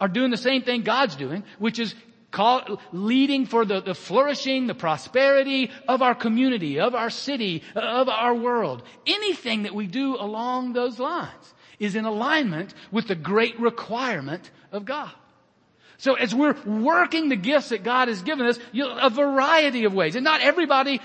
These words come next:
does all of these at the same time, 'cause remember, we have a different amount of gifts,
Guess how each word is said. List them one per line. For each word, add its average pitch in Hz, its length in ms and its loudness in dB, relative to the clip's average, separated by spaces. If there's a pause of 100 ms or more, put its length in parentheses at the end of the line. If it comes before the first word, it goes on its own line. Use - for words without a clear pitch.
(120)
does 262 300 4
all 262 300 0
of 226 100 0
these 254 240 -4
at 247 80 -12
the 226 60 -12
same 254 280 -6
time, 269 280 0
'cause 180 160 -6
remember, 233 220 -6
we - 20 -6
have 247 100 -2
a 185 60 -8
different 170 320 -6
amount 233 280 -4
of 226 60 -6
gifts, 254 400 -6